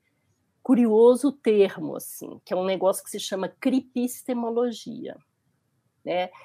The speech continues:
E esse, e isso daí vem do inglês, o creepy, creepy,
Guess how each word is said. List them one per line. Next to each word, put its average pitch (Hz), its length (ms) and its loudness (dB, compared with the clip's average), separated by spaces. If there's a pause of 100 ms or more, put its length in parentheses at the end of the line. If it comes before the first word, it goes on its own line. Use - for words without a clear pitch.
(140)
E 214 180 -2
esse, 269 460 0
e 202 800 -6
isso 208 220 -6
daí 247 160 4
vem 269 320 0
do 170 240 -6
inglês, 170 540 0
o 160 100 -2
creepy, 240 840 -2 (460)
creepy, - 580 -6